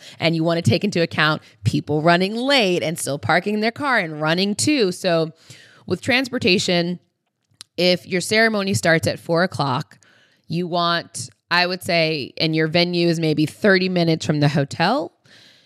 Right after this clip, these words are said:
you want to leave at three. Mm, three fifteen-ish. <laughs> So,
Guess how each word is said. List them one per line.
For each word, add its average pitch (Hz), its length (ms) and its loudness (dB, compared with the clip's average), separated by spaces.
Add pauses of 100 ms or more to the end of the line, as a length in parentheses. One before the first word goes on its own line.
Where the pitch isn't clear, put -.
(140)
you 202 240 0
want 202 240 0
to 175 60 0
leave 165 760 2 (200)
at 156 200 0
three. 131 560 0 (1600)
Mm, 170 220 -4
three 185 180 2
fifteen-ish. - 640 -2 (100)
<laughs> - 80 -20
So, - 160 2